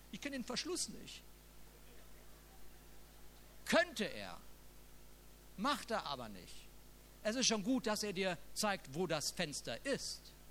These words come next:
Da braucht man nicht orientierungslos irgendwo hinpointen. Ja? Öffne du das Fenster.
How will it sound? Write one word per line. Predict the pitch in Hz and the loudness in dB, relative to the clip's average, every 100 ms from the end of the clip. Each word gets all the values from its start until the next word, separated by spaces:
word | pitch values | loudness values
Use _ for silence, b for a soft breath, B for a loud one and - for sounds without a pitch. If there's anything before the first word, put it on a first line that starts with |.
| - - - - - - - - - - - - - - - - - - - | -14 -12 -14 -14 -14 -14 -12 -12 -10 -10 -10 -14 -16 -14 -16 -16 -16 -14 -12
Da | - | -2
braucht | 165 196 | 2 4
man | 190 | 2
nicht | 180 - | 2 2
orientierungslos | 202 185 170 240 247 185 190 196 190 - - - - - - - - - - - | 4 4 2 2 2 2 2 2 2 2 -4 -10 -14 -12 -12 -12 -14 -16 -12 -6
irgendwo | 196 165 | -2 4
hinpointen. | 196 294 226 196 127 117 90 - - - - - - - - - - - - - | 4 4 4 2 0 -6 -8 -12 -12 -16 -16 -16 -14 -14 -14 -14 -16 -16 -14 -6
Ja? | 147 180 - - - - - - - - - - - - - - - - - - - - - - | -4 -4 -8 -16 -16 -16 -16 -16 -16 -16 -14 -12 -12 -12 -14 -14 -14 -14 -14 -14 -14 -14 -16 0
Öffne | 262 269 196 180 196 - 156 - | 2 2 2 0 0 -4 -6 2
du | 233 247 247 - | 2 2 -2 -4
das | 185 247 | 0 2
Fenster. | - 277 - 160 160 | 2 2 0 -2 -4